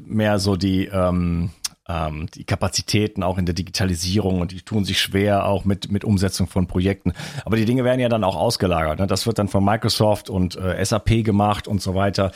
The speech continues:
Das heißt, letztens, wir kommen immer mehr dahin, dass letzten Endes Privatkonzerne, ähm, ganz elementare Bereiche jetzt, wie zum Beispiel diesen, diesen, diese, diese Impf-App und so weiter, äh, f-, von, von uns machen und die ja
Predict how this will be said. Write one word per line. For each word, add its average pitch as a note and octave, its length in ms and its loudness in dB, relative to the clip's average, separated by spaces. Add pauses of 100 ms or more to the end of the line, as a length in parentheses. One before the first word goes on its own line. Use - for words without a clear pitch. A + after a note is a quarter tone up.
(220)
Das F2+ 140 -4
heißt, G#2+ 160 -2
letztens, A#2 400 -4 (160)
wir F#2+ 80 0
kommen C3+ 220 0
immer C#3+ 200 0
mehr C3 220 2
dahin, A#2+ 380 2
dass - 280 -2
letzten A2+ 360 -2
Endes G#2+ 260 0
Privatkonzerne, G#2 1040 0 (760)
ähm, F#2+ 600 4 (1400)
ganz C#3 380 0
elementare B2 600 2
Bereiche A2 440 0
jetzt, - 200 -2
wie G#2 80 -2
zum G#2 160 0
Beispiel G2 280 0
diesen, F#2+ 300 2
diesen, F2 300 0
diese, F2+ 280 -4
diese F#2 220 -4
Impf-App A#2 480 -4
und F#2+ 80 -6
so F2+ 140 -4
weiter, F2 320 -2 (320)
äh, G2 180 4
f-, - 300 -4
von, - 300 -2
von G2+ 180 -2
uns F#2 200 -2
machen F#2 300 0
und - 240 -4
die B2 260 0
ja A#2+ 160 0